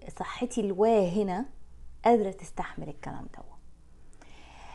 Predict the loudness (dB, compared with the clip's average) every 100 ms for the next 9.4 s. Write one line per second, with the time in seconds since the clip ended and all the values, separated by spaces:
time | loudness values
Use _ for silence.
0 | -6 4 6 6 2 0 -2 -4 -4 2
1 | 4 6 4 2 -2 -6 -6 -6 -6 -6
2 | 0 2 4 4 2 0 -2 -2 0 0
3 | 2 2 0 -4 -6 -8 -8 -10 -8 -6
4 | -4 -4 -6 -6 -4 -4 -6 -6 -6 -6
5 | -6 -8 -10 -16 -12 -12 -10 -12 -14 -18
6 | -20 -20 -20 -20 -18 -18 -18 -18 -18 -18
7 | -18 -18 -18 -18 -18 -6 0 0 4 4
8 | 4 2 0 0 -4 -10 -14 -14 -8 0
9 | 0 0 -6